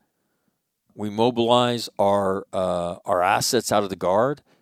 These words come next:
We have surge capacity, right? And we deal with this 'cause we can't shut the thing down. We have to deal with those people, you know, that are,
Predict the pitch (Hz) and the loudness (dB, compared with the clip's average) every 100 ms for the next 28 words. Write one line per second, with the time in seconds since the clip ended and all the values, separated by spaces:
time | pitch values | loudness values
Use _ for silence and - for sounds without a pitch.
0 | _ _ - 101 90 - 110 117 117 - | _ _ 0 0 2 0 2 2 0 -6
1 | - 107 113 120 127 131 131 _ _ _ | -4 -2 -2 -4 -4 -6 -6 _ _ _
2 | _ _ _ _ _ _ _ _ _ _ | _ _ _ _ _ _ _ _ _ _
3 | _ _ 95 110 127 - _ _ _ 101 | _ _ -6 -4 -6 -12 _ _ _ -10
4 | 101 113 208 196 180 - - - _ _ | -6 -4 -2 -2 -2 -8 -14 -18 _ _
5 | - - - 117 - 135 147 - - 113 | -8 -6 -4 -4 -2 -2 -2 -2 0 2
6 | - 131 120 123 123 143 180 - _ _ | 0 -4 -4 -2 0 0 -2 -8 _ _
7 | _ _ _ _ _ _ _ _ _ _ | _ _ _ _ _ _ _ _ _ _
8 | _ _ _ _ _ 104 98 107 113 - | _ _ _ _ _ -6 0 0 0 -4
9 | 113 117 123 127 110 110 - - 110 123 | -2 2 2 2 0 -2 -4 -10 -8 -4
10 | 120 120 _ _ _ 110 104 107 123 214 | -6 -8 _ _ _ -8 -6 -6 -8 -16
11 | _ 113 104 104 107 107 104 | _ -6 -2 2 2 0 -4